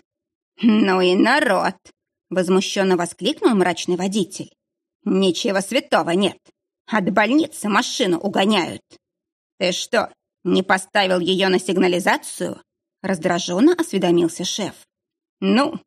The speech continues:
может, забыл", проворчал подручный. "Мы же с вами спешили очень". "Забыл", передразнил его шеф.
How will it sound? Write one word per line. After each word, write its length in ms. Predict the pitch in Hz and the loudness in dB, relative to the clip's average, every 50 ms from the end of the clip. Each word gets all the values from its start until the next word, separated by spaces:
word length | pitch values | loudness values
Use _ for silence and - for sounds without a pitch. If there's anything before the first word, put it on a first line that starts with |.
| _ - | _ 0
может, 440 | 220 226 196 190 190 190 214 202 165 | 2 2 2 2 2 0 -2 -2 0
забыл", 540 | 208 277 285 214 208 196 175 160 - - _ _ _ _ _ _ _ _ _ 185 | 0 0 2 2 0 0 0 -2 -6 -10 _ _ _ _ _ _ _ _ _ -4
проворчал 480 | 185 170 185 180 185 - - - - - | 0 0 0 0 0 -4 -6 -6 -6 -4
подручный. 680 | - 185 190 - 196 170 - - - - - 190 - _ _ _ _ _ _ _ _ - | -4 -4 -2 -2 -2 -4 -4 -6 -8 -10 -12 -12 -16 _ _ _ _ _ _ _ _ -2
"Мы 240 | 214 190 196 196 | 0 2 2 2
же 100 | 202 196 | 2 0
с 100 | 190 - - 247 | -2 -2 0 0
вами 280 | 294 262 190 156 165 | 2 2 0 0 -4
спешили 600 | 160 - - 240 254 - - 311 254 196 185 - - | -6 -4 -4 -4 -4 -2 -2 -2 -2 -2 -2 -2 0
очень". 560 | 220 208 180 - - - - - - - - _ _ _ _ _ _ _ _ _ _ - | 0 0 0 -2 -6 -8 -6 -8 -8 -10 -14 _ _ _ _ _ _ _ _ _ _ -8
"Забыл", 840 | 208 165 170 165 - 202 196 190 190 190 160 226 226 180 - - - - _ _ _ _ _ _ _ | -8 -6 -6 -6 -2 0 0 0 0 0 -2 0 0 0 -2 -4 -8 -14 _ _ _ _ _ _ _
передразнил 640 | - 185 208 165 175 170 180 190 - 190 190 180 165 | -4 -2 -2 -2 0 0 -2 0 0 2 2 2 2
его 180 | 170 190 190 | 0 -4 -4
шеф. 420 | 190 - - - 165 165 - - | -6 -6 -6 -8 -8 -10 -12 -18